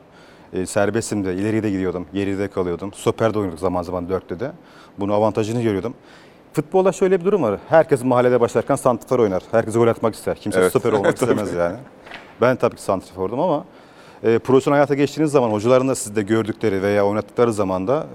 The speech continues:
Speaker 1: e, belli mevkilere geliyorsunuz. Ama nerede oynamak istersin deseniz orta saha bence. Orta saha oynamak, e, çok hem zevkli hem merkezdesiniz hem bireysel potansiyelinizi göstermeniz, gösterebileceğiniz bir, e, yer. Çünkü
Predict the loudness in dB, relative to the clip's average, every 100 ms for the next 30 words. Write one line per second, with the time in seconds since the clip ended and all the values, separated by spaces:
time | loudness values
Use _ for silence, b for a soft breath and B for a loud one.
0 | -6 -6 -4 -2 0 0 -2 0 -2 0
1 | 0 -2 -2 -8 -10 b b b b -2
2 | 0 4 4 4 4 2 2 -2 -2 0
3 | 0 -2 -4 -4 -8 -10 -16 -6 -2 0
4 | 2 2 2 -2 -6 -10 -18 -20 -20 -20
5 | -20 B B B -4 -2 0 2 2 2
6 | -2 -4 -10 -18 -18 -18 2 2 2 -6
7 | -20 -2 2 2 4 2 2 -2 -4 -10
8 | B B -2 0 4 2 4 2 2 0
9 | -2 -2 -6 -18 B B B -2 0 2
10 | 2 4 2 2 0 2 2 0 2 0
11 | 2 0 0 -4 -8 -16 -12 -4 -2 2
12 | 2 4 4 4 2 0 0 0 -8 -6
13 | -2 0 2 2 2 -2 -6 0 0